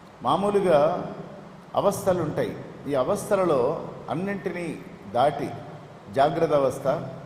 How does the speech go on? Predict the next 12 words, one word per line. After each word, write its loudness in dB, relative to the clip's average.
నిద్రావస్థ, 4
సుషుప్తి, -4
ఇవి 0
భౌతికమైన 0
దేహానికి 2
సంబంధించిన -2
మూడు -2
అవస్థలు. 0
ఇది 2
దాటి, 2
సంసారాన్ని 4
దాటి, 2